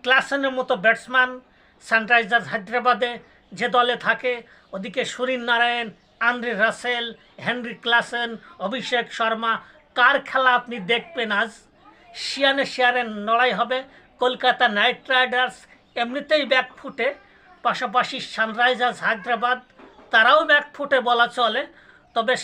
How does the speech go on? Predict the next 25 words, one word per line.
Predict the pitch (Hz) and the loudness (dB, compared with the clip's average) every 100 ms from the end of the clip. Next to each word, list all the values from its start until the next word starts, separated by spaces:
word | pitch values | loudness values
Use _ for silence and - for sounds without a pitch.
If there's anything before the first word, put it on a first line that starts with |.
| - | -4
সানরাইজার্স | 180 226 262 262 269 - - | -4 0 0 2 -2 -4 -6
হায়দ্রাবাদে | 202 247 240 247 233 214 | -4 -2 0 0 -2 -6
যে | 247 - - _ - | -6 -6 -14 _ 0
পাঁচজন | 233 185 285 185 | 2 4 2 2
ব্যাটসম্যান | 190 220 - - 302 294 220 | 0 0 -4 0 0 0 0
রয়েছেন, | 269 262 254 247 226 _ _ - - | 0 2 -2 -4 -6 _ _ -8 -2
তারা | 254 | 0
কিন্তু | 254 285 185 196 170 | 0 -6 -10 -8 -6
বিশ্বমানের, | - - 285 262 247 233 233 - - - | -6 -4 -4 -2 -2 -2 -6 -10 -20 -14
বিশ্বসেরা | 233 285 - 277 202 220 233 214 - - | -10 -10 -6 -4 -2 -2 -2 -2 -4 -14
এবং | - 226 226 - | -14 -12 -12 -12
টি | 302 294 | -4 0
টোয়েন্টি | 285 285 - 202 | 0 0 -8 -6
খেলা | - 262 254 240 - _ | -2 2 0 -2 -10 _
পারফেক্ট | 247 302 294 - 302 240 196 | 2 2 0 2 2 2 2
ব্যাটসম্যান | 247 - - 247 226 - _ - | 0 0 -4 -6 -6 -12 _ -2
পাঁচজন | 226 180 254 240 185 | -2 0 -2 -4 -6
কিন্তু | 220 233 - 214 | -6 -6 -6 -4
রয়েছেন। | 233 226 226 208 - _ _ - | -6 -4 -8 -10 -14 _ _ -2
ট্রাভিস | 247 247 254 - | 2 2 0 -4
হেড, | 226 233 - - - | -2 -2 -4 -14 -6
অভিষেক | 214 247 - 247 - | -4 -4 -4 -6 -4
শর্মা, | 240 214 226 214 - - 170 | -2 -2 0 -2 -4 -8 -2
হেনরি | 233 220 247 - | -2 -2 -6 -4
ক্লাসন | 254 233 233 254 | 0 0 0 -6